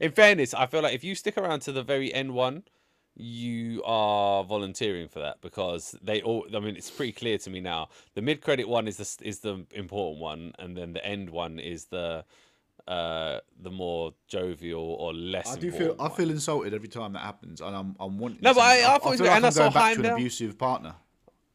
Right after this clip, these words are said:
Speaker 1: Well, you didn't feel like it was nice seeing Heimdall and knowing that they actually are all in
Speaker 2: No.
Speaker 1: Valhalla and she was
Speaker 2: No.
Speaker 1: there? I liked it.
Speaker 2: No, no, that's,
Speaker 1: Well,
Speaker 2: that's
Speaker 1: there we
Speaker 2: well,
Speaker 1: are.
Speaker 2: well,
Speaker 1: You
Speaker 2: well, I wanna see, I wanna see Tony Stark in, in, you know, Earth People's Heaven. Um,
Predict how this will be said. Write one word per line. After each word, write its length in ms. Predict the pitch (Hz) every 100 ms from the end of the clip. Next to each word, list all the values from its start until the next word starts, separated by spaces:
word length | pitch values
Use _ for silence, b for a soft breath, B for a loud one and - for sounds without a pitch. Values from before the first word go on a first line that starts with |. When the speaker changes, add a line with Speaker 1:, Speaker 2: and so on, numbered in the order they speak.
| _ _ -
Speaker 1:
Well, 80 | 160
you 80 | 185
didn't 160 | 226
feel 140 | 220 233
like 160 | 220
it 60 | -
was 100 | 170
nice 280 | 190 175 -
seeing 240 | - 151
Heimdall 680 | 135 147 143 143 139 139 135
and 140 | 127
knowing 320 | 135 139 127 123
that 100 | 113
they 60 |
actually 360 | 123 127 - 123
are 200 | 120 117
all 180 | 117 113
in 80 | 104
Speaker 2:
No. 60 |
Speaker 1:
Valhalla 460 | 120 117 113 117 113
and 120 | 110
she 140 | -
was 140 | 123 107
Speaker 2:
No. 80 | 123
Speaker 1:
there? 120 | 131
I 140 | 202
liked 300 | 247 208 -
it. 140 | 92 -
Speaker 2:
No, 220 | 104 123 110 -
no, 120 | 117
that's, 120 | 120 -
Speaker 1:
Well, 280 | 185 190
Speaker 2:
that's 120 | 110 -
Speaker 1:
there 200 | - 185
we 60 |
Speaker 2:
well, 160 | 190 175
Speaker 1:
are. 40 |
Speaker 2:
well, 240 | 185 156 185
Speaker 1:
You 40 |
Speaker 2:
well, 280 | 180 196 190
I 80 | 175
wanna 160 | 196 196
see, 200 | - 196
I 60 | 170
wanna 160 | 190 196
see 160 | -
Tony 320 | 185 196 180 170
Stark 420 | - 180 131 -
in, 260 | 135 131 123 b b b b
in, 400 | 135 135 135 131
you 120 | 135
know, 320 | 123 110 113 -
Earth 200 | 139 143
People's 300 | 139 117 104
Heaven. 380 | 139 127 90 85 _ _ _ _ _ _ _ -
Um, 580 | 95 95 95 95 85